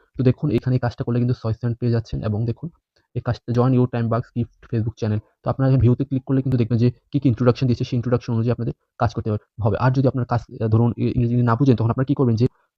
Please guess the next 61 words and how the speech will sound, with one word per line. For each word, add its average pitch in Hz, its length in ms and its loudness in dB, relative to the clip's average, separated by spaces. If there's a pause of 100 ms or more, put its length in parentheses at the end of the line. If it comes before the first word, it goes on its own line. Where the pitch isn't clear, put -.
আহ, 110 240 0
এই 127 140 4
ইন্ট্রোডাকশনগুলো, 127 540 2 (340)
উম, 110 180 -2
যেমন 113 300 6
কপি 135 160 0
করবেন, 135 240 2
কপি - 200 0
করে 127 120 2
আপনার 127 140 -2
একটা 127 80 -2
চ্যাট 113 240 0
জিপিটি 120 160 0
ডাউনলোড 113 220 0
করে 123 80 -4
নেবেন। 127 140 0
তো 113 140 -4
চ্যাট 113 220 -2
জিপিটি 120 260 -6
বললেই 113 260 2 (240)
সে - 140 0
বুঝিয়ে 110 320 4
দেবে 123 160 2
যে 120 120 0
কীভাবে 120 220 2
কাজ 107 140 -2
করতে - 200 -8
হয়। 101 100 0
যেমন 123 200 0
এই 107 60 0
যে 156 100 -6 (400)
go 120 80 4
to 131 120 2
a 123 40 4
link 117 300 0
join 120 320 0
channel 120 340 -2
এবং 113 160 -2 (440)
is-, - 280 -2
আহ, 101 120 4 (120)
start 131 240 0
the 120 120 -6
task 117 180 0
process, - 260 -8 (100)
মানে 110 100 0
join 117 180 4
channel 120 220 -2
কী 135 80 -12
করতে 127 180 -4
হবে, 131 160 -4
see 113 80 -4
preview 123 240 0
only 120 240 2 (380)
complete 135 340 2
this - 220 -4
task 110 200 4
after 107 340 -6
clicking 127 300 0
this 139 160 -2
start 110 300 -2
button। 101 220 0